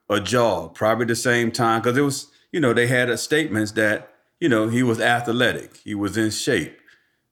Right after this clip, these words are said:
and pretty much he ran this route every day, passed by this building, stopped in, probably that was his resting point, catch his breath,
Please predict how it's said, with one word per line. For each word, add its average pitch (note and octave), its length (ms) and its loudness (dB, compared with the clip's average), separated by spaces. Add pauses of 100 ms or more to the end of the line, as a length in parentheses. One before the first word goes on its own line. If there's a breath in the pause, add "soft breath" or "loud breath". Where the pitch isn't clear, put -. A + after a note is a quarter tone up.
(120)
and G2 260 -4
pretty A2+ 240 0
much A2 300 -2
he A#2+ 160 0
ran G#2 640 0 (640)
this G#2 200 -2
route G#2+ 400 -2 (120)
every G#2+ 320 2
day, F#2 480 -2 (100)
passed G2 400 0
by G#2 160 2
this G2 220 -2
building, F#2+ 580 -2 (540)
stopped - 580 -2
in, G#2+ 240 2
probably G2+ 360 0
that G#2+ 160 2
was G#2+ 160 -2
his G#2+ 160 0
resting G#2+ 420 0
point, G2+ 360 -2
catch G#2 260 -2
his G#2 180 -2
breath, G2 400 0